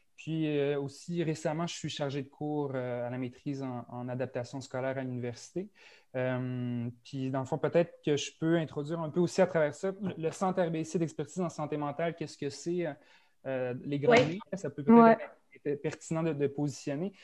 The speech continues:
Speaker 1: Euh, dans le fond, le, le Centre R B C, sa mission, c'est vraiment de, de faire le pont entre, euh, la recherche puis ce qui se fait sur le terrain en termes de, de, euh,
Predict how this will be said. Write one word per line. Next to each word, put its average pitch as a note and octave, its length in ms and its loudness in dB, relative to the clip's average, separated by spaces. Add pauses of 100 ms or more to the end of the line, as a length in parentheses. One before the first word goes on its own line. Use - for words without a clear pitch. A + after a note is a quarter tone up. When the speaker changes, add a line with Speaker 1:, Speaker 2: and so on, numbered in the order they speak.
(340)
Speaker 1:
Euh, C3 100 6
dans C3 120 0
le C#3 40 -2
fond, G#3+ 160 -2
le, E3+ 140 4
le D3 140 -2
Centre G#3 300 -4
R F#3 60 2
B E3+ 80 -2
C, E3+ 160 -8
sa G#3 180 -2
mission, E3+ 440 -2
c'est E3+ 140 0
vraiment D3 260 2
de, F3 100 2
de C#3 160 0
faire F#3 300 4
le C3+ 120 4
pont G3 440 -4
entre, G3+ 420 -8 (380)
euh, B2+ 220 0
la C#3 140 0
recherche E3+ 560 -2
puis D#3 100 -10
ce - 120 -14
qui - 80 -16
se - 80 -14
fait F#3 100 0
sur F3+ 160 -6
le D3+ 140 0
terrain D3+ 300 2
en D#3 60 -2
termes F3+ 260 -2
de, C#3+ 120 -2 (100)
de, C3 460 -2 (500)
euh, B2+ 160 -4